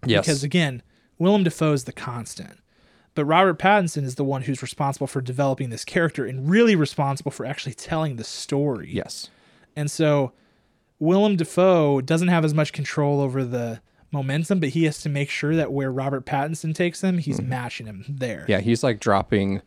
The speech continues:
Speaker 1: ev-, all the catalysts for Robert. You're exactly right.
Speaker 2: Yeah.
Speaker 1: Yeah. And then, and then he's picking him up and just, like, running with him and, and going off with him however they explode in his hand.
Speaker 2: Yep, one hundred percent.
Speaker 1: I love it. Robert Pattinson, my scene stealer.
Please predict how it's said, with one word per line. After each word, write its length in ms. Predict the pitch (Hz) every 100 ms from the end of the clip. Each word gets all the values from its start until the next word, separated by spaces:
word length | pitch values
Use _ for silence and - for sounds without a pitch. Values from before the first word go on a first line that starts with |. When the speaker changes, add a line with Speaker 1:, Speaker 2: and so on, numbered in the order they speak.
| _ _ _ _
Speaker 1:
ev-, 200 | 110 107 -
all 200 | 117 127
the 100 | 110
catalysts 760 | - 113 110 98 92 - - -
for 260 | 101 92
Robert. 440 | 104 104 90 92 -
You're 140 | 104
exactly 320 | 101 98 95 101
right. 120 | 95
Speaker 2:
Yeah. 120 | 147
Speaker 1:
Yeah. 120 | 104 80
And 140 | - 98
then, 180 | 101 -
and 100 | 107
then 100 | -
he's 220 | 117 104
picking 260 | - - 101
him 100 | 107
up 180 | 107 104
and 120 | 95
just, 160 | 95 92
like, 120 | 92
running 400 | 95 113 113 101
with 180 | 98 -
him 120 | 101
and, 160 | 98 95
and 240 | 95 - - - -
going 260 | 117 104 98
off 240 | 98 95
with 200 | 104 95 101
him 140 | 98
however 300 | 101 95 98
they 100 | 95
explode 380 | 95 - 110 101
in 80 | 95
his 140 | 101
hand. 300 | 101 - 131 - -
Speaker 2:
Yep, 200 | 120 - _ _ -
one 120 | 127
hundred 180 | 123 120
percent. 340 | 113 - 107 98
Speaker 1:
I 60 |
love 240 | 101 101 92
it. 120 | - -
Robert 300 | 123 139 123
Pattinson, 600 | 120 110 - 110 107 104 _ -
my 160 | 107
scene 260 | 107 113 104
stealer. 480 | - 110 101 98